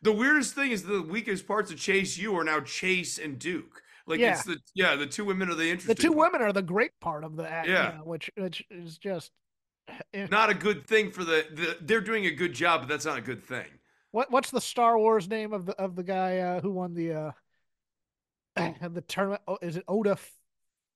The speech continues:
Speaker 2: uh, I can't remember it, but that dude, I mean,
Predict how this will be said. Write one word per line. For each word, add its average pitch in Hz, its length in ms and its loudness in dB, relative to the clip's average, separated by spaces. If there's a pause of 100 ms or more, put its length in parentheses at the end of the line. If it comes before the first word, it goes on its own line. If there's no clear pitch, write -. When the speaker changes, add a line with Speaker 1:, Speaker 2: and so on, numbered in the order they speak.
(640)
Speaker 2:
uh, 131 300 -12 (140)
I 147 60 -10
can't - 380 -16 (160)
remember 120 360 -16
it, 123 80 -16 (120)
but 139 180 -12 (560)
that 254 260 2
dude, 262 360 2
I 214 80 -2
mean, 220 300 0